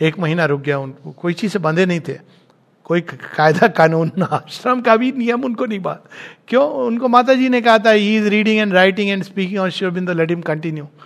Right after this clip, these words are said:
तो कोई कुछ कह भी नहीं सकता है। तो, तो वो, अ, सेठ जी <laughs> उन्होंने पन्द्रह दिन बाद पूछा,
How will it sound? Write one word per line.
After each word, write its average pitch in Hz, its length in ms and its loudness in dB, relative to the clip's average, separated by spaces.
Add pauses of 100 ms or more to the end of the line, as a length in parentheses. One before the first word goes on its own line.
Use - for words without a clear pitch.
(340)
तो 135 80 -8
कोई 135 120 -4
कुछ - 380 -6
कह 185 120 2
भी 190 140 -2
नहीं - 180 -2
सकता 143 420 -8
है। - 180 -12 (440)
तो, - 400 -12 (760)
तो 165 120 -8
वो, 160 420 -2 (800)
अ, - 300 -20 (200)
सेठ 175 340 0
जी 175 260 0 (180)
<laughs> - 260 -8
उन्होंने 185 640 0 (540)
पन्द्रह 214 340 6
दिन 214 240 2
बाद 185 360 4
पूछा, 175 460 0